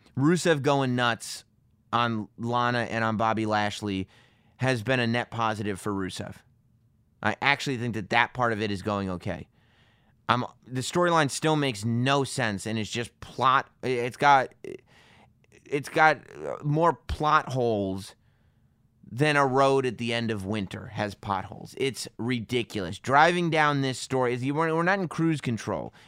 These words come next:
as we go through this story. We're bumping, boom, boom, boom, boom, boom, boom, boom. You may blow out a tire.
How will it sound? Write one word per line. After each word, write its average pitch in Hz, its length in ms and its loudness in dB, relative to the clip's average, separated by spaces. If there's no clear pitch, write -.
as 117 140 -2
we 120 100 -4
go 120 160 -2
through 120 120 -6
this 113 140 -4
story. 117 220 -2
We're 139 60 0
bumping, 147 400 0
boom, 156 160 0
boom, 139 180 0
boom, 143 160 -2
boom, 147 180 0
boom, 143 160 0
boom, 139 200 -2
boom. 143 240 -2
You 147 120 0
may 190 160 2
blow 165 260 2
out 139 160 6
a 117 60 -2
tire. 92 380 -6